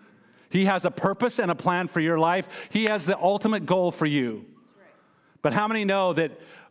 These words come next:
each of us individually have to come to a place to say, "God, I'm going to decide to let you to fulfill your purpose in my life. I'm going to decide to live my life in such a way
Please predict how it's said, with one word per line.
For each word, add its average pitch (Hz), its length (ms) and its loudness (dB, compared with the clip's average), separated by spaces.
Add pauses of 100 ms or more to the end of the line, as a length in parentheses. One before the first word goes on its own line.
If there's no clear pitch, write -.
(180)
each 214 280 -2
of 175 120 4
us 147 220 0
individually 165 800 0
have 151 180 -2
to 151 80 -4
come 160 220 -2
to 143 60 -2
a 147 40 -2
place 147 220 -2
to 147 100 -4
say, 147 180 0
"God, 156 320 0
I'm 165 300 0
going 196 220 0
to 151 120 -6
decide 143 920 0 (920)
to 170 100 2
let 151 280 2
you 175 120 2
to 151 80 2
fulfill 143 440 0
your 123 140 0
purpose - 400 -4
in 98 80 -6
my 87 140 -6
life. - 600 -18 (600)
I'm 202 180 2
going 220 180 2
to 202 80 2
decide 190 680 2
to 185 120 2
live 180 260 2
my 208 200 2
life 180 420 2
in 143 120 2
such 202 340 -2
a 208 80 0
way 143 460 2